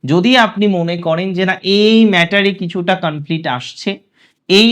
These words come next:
এই ম্যাটারে কিছুটা দুশ্চিন্তা আসছে, সেই অন্ধকার এবং আলোর মধ্যে যে তফাতটা থাকে, যে কনফিউশনটা থাকে সেটি আসছে, প্রকৃতভাবে যদি এরকম কোনো কনফ্লিক্ট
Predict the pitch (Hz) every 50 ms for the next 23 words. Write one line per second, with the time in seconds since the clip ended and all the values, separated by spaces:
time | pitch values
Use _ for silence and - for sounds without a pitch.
0 | 233 233 240 233 220 196 175 165 156 165 202 202 190 202 202 202 202 - _ _
1 | _ _ 180 170 - 196 185 196 208 196 190 190 185 180 - - _ _ _ -
2 | 139 170 175 175 - - 220 208 202 202 202 202 202 196 202 190 - - - -
3 | - 226 220 226 - _ _ _ - - 202 196 202 196 - - 170 170 185 196
4 | 196 185 214 208 208 214 202 202 196 185 202 208 202 - 165 175 185 202 208 208
5 | 208 208 202 202 190 175 170 202 208 202 170 196 196 196 190 196 190 - _ _
6 | 170 165 165 - 202 190 185 - _ 196 196 - 175 180 175 175 - 185 185 180
7 | 180 - _ _ - 156 175 175 180 180 180 180 175 175 208 202 202 190 - -
8 | 190 185 180 180 180 175 180 175 170 175 175 175 175 175 175 175 - _ - -
9 | - 202 196 - 226 214 214 214 208 190 190 - - - 208 196 196 - - _
10 | _ _ 233 254 262 254 254 - 285 277 277 254 226 196 175 170 165 151 143 151
11 | 147 143 - - - - - 180 185 202 - - 190 202 214 220 208 208 220 226
12 | 226 220 208 208 208 202 196 196 196 196 196 202 185 180 175 180 175 180 - 214
13 | 208 202 151 - -